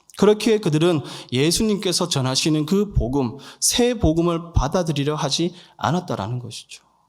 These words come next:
그렇다고 알려고도 하지 않았다라는 겁니다.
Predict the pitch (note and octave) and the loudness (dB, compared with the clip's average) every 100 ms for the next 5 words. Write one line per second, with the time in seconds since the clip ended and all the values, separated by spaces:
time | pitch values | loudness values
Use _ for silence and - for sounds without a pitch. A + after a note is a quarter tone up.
0 | - D3+ D3+ C#3+ C#3+ E3+ E3+ - - - | 0 0 2 0 0 -4 -6 -20 -12 0
1 | A#2+ E3 G3 F#3+ D3+ D3 A2 F#2 A#2+ D3 | 2 4 4 2 0 0 -2 -2 -2 -4
2 | - - - A2 A2 - G2 A2 D#3 A2 | -6 -20 -4 -2 -2 -2 -4 -2 -2 -2
3 | G2+ - - | -10 -16 -20